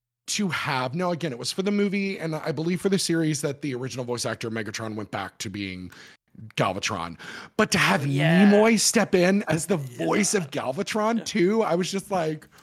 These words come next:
Speaker 1: "Oh, woo,
Speaker 2: Yeah.
Speaker 1: baby, this is the
Speaker 2: And it, it's sort of
Speaker 1: best."
Speaker 2: like when we talk about the stakes of this story versus the other things, like, these changes into these, like, just larger than life
Speaker 1: Mm-hmm.
Speaker 2: creations.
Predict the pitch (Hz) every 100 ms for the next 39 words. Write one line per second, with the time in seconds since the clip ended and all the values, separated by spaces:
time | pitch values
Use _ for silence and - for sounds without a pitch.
0 | _ _ - 202 208 220 247 240 233 226
1 | 226 226 226 208 214 190 147 135 - 175
2 | 180 175 208 208 180 160 156 - - -
3 | 165 147 175 165 156 147 151 139 139 117
4 | - - 139 - 120 113 131 - 131 123
5 | 123 123 113 123 117 127 147 123 120 _
6 | _ - 156 156 - _ 143 160 147 -
7 | - 170 180 147 135 143 135 123 123 127
8 | 117 107 - 160 139 - 151 170 170 175
9 | 160 143 139 131 120 123 135 151 185 147
10 | 123 120 135 - 110